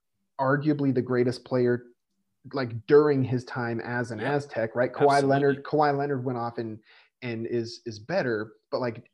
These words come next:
Speaker 1: on, during his time here at the uni-, I say here, I'm in Montana. During his time at the university,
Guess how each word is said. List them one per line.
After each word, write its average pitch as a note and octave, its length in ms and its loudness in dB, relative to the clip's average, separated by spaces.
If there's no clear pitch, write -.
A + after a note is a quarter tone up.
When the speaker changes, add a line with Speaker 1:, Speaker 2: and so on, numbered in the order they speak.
Speaker 1:
on, D3+ 360 -2
during D#3+ 260 -2
his C#3+ 180 -4
time C#3 380 -6
here B2+ 580 -6
at C3 240 -10
the C#3 100 -4
uni-, C3+ 280 -4
I A2+ 60 -8
say A2 180 -10
here, G2+ 260 -8
I'm A#2 180 -6
in G#2+ 80 -8
Montana. G2 500 -12
During F#3 180 6
his F#3 100 6
time D#3+ 300 4
at C#3+ 240 -2
the D#3+ 80 -2
university, C3+ 800 -2